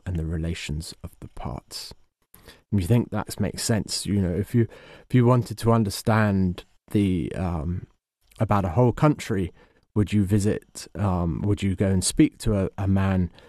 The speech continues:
who had lived his entire life in one small town in it? Or would you go and visit the lady who had, say, been an explorer and circum-,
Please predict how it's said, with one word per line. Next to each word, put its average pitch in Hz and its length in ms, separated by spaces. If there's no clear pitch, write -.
who 98 140
had 95 180
lived 101 400
his 92 260
entire 95 540
life 92 480
in 87 260
one 87 220
small 92 320
town 151 380
in 98 120
it? - 280
Or 98 420
would 90 300
you 85 220
go 90 220
and 85 220
visit 101 340
the 78 260
lady 101 420
who 87 300
had, 85 260
say, 92 220
been 87 260
an 85 140
explorer 120 720
and 90 160
circum-, 90 640